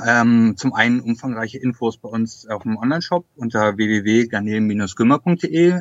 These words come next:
ähm, bereitgestellt zu den ganzen unterschiedlichen Garnelenarten, was für Wasserparameter die brauchen, wo, wo man bei den jeweiligen Arten vielleicht nochmal besonders drauf achten sollte.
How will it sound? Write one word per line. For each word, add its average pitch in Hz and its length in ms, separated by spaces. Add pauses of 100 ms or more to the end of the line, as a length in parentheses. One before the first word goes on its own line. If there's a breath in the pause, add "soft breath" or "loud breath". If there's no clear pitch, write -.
ähm, 156 280
bereitgestellt 156 680
zu - 300
den 135 160
ganzen 131 300
unterschiedlichen 127 580
Garnelenarten, 120 840
was 104 140
für 107 100
Wasserparameter 113 760
die 107 100
brauchen, 110 520 (340 loud breath)
wo, 120 440
wo 113 160
man 123 300
bei 113 100
den 113 160
jeweiligen 110 420
Arten 104 300
vielleicht 107 260
nochmal 107 200
besonders 104 420
drauf 101 200
achten - 300
sollte. 123 460